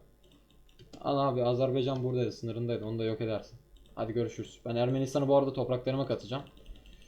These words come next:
Ee, Ermenistan şu an, ama şu an lazım değil. Toprakları bana lazım değil. Ermenistan arka-, şu an burası lazım da orayı da karşılamış olduk. Evet arkadaşlar, bir sonraki bölümümüzde kaldığımız yerden görüşmek üzere. Kendinize çok iyi bakın. Aşağıdan videoyu beğenip henüz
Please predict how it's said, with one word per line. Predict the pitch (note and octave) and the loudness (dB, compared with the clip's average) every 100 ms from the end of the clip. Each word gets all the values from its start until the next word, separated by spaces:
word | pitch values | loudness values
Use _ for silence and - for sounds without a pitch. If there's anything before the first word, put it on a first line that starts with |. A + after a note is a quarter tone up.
| - - | -20 -6
Ee, | - | 2
Ermenistan | A2 A2 B2+ C#3+ C#3+ D#3 D3+ | 4 4 4 2 2 0 0
şu | - | 2
an, | D3+ D#3 | 4 4
ama | E3+ | 2
şu | E3 E3 | 2 2
an | D#3 | 6
lazım | D#3 C#3+ D3+ | 6 6 4
değil. | C#3+ - | 2 0
Toprakları | B2 C3 C3+ C3+ | -4 -2 0 0
bana | C3+ C3+ | 0 0
lazım | C3+ B2+ C#3+ | 0 0 0
değil. | E3 | 4
Ermenistan | D3+ D#3 E3 E3+ F3+ | 4 4 2 2 2
arka-, | E3+ E3 | 4 2
şu | E3+ - | 0 4
an | F#3 F3+ | 6 10
burası | F#3 F3+ F3 | 10 10 8
lazım | E3+ F3 F3 | 8 8 6
da | D3+ | 4
orayı | D#3+ D#3 | 4 4
da | D#3+ | 6
karşılamış | D#3+ D#3 E3 E3 D3 | 6 6 4 4 4
olduk. | B2 D#3+ - - - - - | 0 -2 -6 -16 -20 -16 2
Evet | D#3+ E3 E3 | 6 6 6
arkadaşlar, | D#3 F#3 G3+ F#3+ C#3+ - - - | 2 4 4 4 2 0 -6 -2
bir | F#3+ | 6
sonraki | G#3+ G3 F3+ | 8 10 8
bölümümüzde | D#3+ D3 F3 | 8 6 4
kaldığımız | F#3 D#3+ F3 E3+ | 6 6 8 6
yerden | E3+ E3+ | 6 6
görüşmek | D#3 D#3 D#3+ | 4 4 0
üzere. | D3+ D3 | 0 2
Kendinize | D3+ D3 D3+ | 4 2 0
çok | D#3 | 0
iyi | C3 | 0
bakın. | B2 C#3+ | 0 0
Aşağıdan | C3+ D3 C#3+ C#3 | 2 4 4 4
videoyu | C3+ C3+ | 4 4
beğenip | A#2+ C3 D3 | 4 0 0
henüz | D3 C#3+ | -2 -2